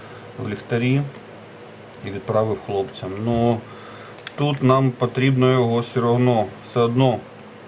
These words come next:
провести його модернізацію. А ну, давайте ще посередині.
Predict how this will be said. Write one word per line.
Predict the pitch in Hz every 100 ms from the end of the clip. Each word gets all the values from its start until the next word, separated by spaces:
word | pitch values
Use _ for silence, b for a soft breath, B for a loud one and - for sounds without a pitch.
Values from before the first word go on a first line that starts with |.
| - - - - - -
провести | 110 117 117 -
його | 110 110
модернізацію. | 117 110 110 113 110 107 107 98 - - 117
А |
ну, | 110
давайте | 107 107 104 98
ще | - 104
посередині. | - - 110 101 92 92